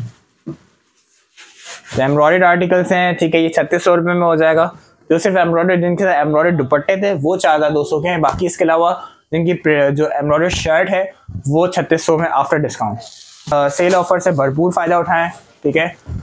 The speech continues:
WhatsApp पे आ जाएं, contact कर लें WhatsApp पर आकर। ये सारे article के प्रिंट बहुत प्यारे हैं। ये पूरा front इसका एम्ब्रॉयडर्ड है, ठीक है, छत्तीस सौ में आपको मिल रहा है। WhatsApp पर मैसेज करें। International जिसको मंगवाना है, ठीक है, ये भी पाँच हज़ार दो सौ का है, क्योंकि देख रहे हैं इस-, इसके देखिए ये पूरा चिकनकारी वर्क किया हुआ और इसका दुपट्टा भी एम्ब्रॉयडर्ड है। ये चार हज़ार दो सौ में आपको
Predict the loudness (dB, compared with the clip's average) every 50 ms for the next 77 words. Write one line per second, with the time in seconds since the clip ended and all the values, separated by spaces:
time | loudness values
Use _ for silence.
0 | -14 -18 _ _ _ _ _ _ 0 0 2 2 0 -2 0 0 0 2 2 2
1 | 2 2 2 2 2 0 0 0 0 -2 0 0 0 0 2 2 2 2 0 0
2 | 0 -2 0 2 2 2 2 2 2 2 2 2 0 0 0 0 0 2 2 2
3 | 2 0 0 -2 0 0 0 -2 -2 -2 -2 -2 0 0 0 0 0 0 0 0
4 | 0 0 2 0 0 0 -2 -4 -4 -2 -2 0 0 0 0 0 0 0 0 -2
5 | -4 -2 -2 -2 0 0 -2 -2 0 0 0 0 0 -2 -2 -4 -6 -10 _ _
6 | _ _ -4 -2 -2 -2 -2 -2 -4 -4 -2 -2 -2 0 0 0 0 0 0 -2
7 | -2 -2 -2 -2 -2 -2 -4 -4 -4 -6 -8 -10 _ -20 -20 -20 _ _ -16 -14
8 | -12 -10 -10 -10 -8 -4 -2 0 0 0 0 0 0 0 -2 -4 -2 -2 0 0
9 | 0 -2 -2 -6 -12 _ _ _ _ _ _ _ _ _ _ _ _ _ _ _
10 | _ _ _ _ _ _ _ _ _ _ -6 -4 -2 -2 0 0 0 -2 0 -2
11 | -2 -2 -2 0 0 0 0 0 0 2 2 2 0 0 0 -2 -2 -2 -2 -2
12 | 0 0 0 0 0 0 2 0 0 0 0 0 0 0 -2 0 -2 -2 -2 -2
13 | -2 -2 -2 -2 -2 -2 -2 -2 -2 -4 -4 -4 -6 -6 -6 -4 -4 -4 -2 -2
14 | -2 -4 -4 -4 -4 -4 -4 -4 -4 -4 -4 -4 -2 -2 0 0 0 0 0 0
15 | 0 0 -2 -2 0 0 2 2 2 2 2 2 0 0 -2 -2 -2 0 -2 -2
16 | -2 0 0 0 0 -2 -2 -2 -2 -2 -2 -2 -4 -2 0 0 0 2 2 2
17 | 0 -2 -2 -2 -2 -2 -2 -2 -2 -2 -4 -4 -4